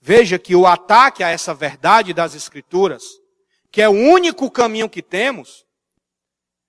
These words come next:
ele também vem de seminários cristãos, onde nós também temos a propagação de uma teologia muito problemática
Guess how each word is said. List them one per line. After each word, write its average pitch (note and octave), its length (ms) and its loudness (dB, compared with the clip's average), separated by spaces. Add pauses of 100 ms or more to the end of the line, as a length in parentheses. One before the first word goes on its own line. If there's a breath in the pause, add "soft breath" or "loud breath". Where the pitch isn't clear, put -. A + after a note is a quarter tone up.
(200)
ele G3+ 200 -2
também A#3+ 400 0
vem A#3 300 -6
de G3 120 -12
seminários C#3+ 880 -8 (800)
cristãos, - 1000 -14 (1700)
onde C#3 200 -18
nós D3 180 -12
também D3+ 240 -10
temos F3+ 260 -6
a D3+ 80 -4
propagação D3+ 720 -10
de C3+ 120 -20
uma C3+ 180 -20
teologia C3 720 -10 (1200)
muito E3+ 320 -10
problemática B2+ 680 -18